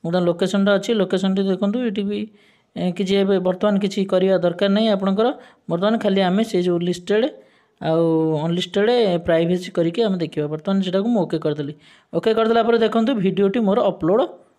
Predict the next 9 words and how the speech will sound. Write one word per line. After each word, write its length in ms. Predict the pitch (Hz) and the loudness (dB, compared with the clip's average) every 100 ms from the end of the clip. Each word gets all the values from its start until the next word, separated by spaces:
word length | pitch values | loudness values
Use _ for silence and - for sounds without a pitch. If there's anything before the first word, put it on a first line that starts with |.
| _ _ | _ _
ଚାଲିଲା। 440 | - 151 143 127 156 - - _ - | -4 -2 -4 -8 -12 -18 -20 _ -2
ତାର 140 | 185 | 0
ପରସେଣ୍ଟେଜ୍ 520 | 185 196 226 220 214 | 0 0 0 0 0
ନେଇକି 180 | 220 220 | 0 0
ଭିଡ଼ିଓଟି 320 | 190 208 226 | 0 2 2
ବର୍ତ୍ତମାନ 300 | 220 208 220 208 | 2 2 0 0
ଅପଲୋଡ଼ 240 | 208 214 | 0 -2
ଚାଲିଲା। 360 | 202 220 220 247 - - _ _ _ _ _ _ _ | 2 2 2 0 -4 -20 _ _ _ _ _ _ _
ଭିଡ଼ିଓଟି 380 | 190 170 196 254 | -2 0 0 0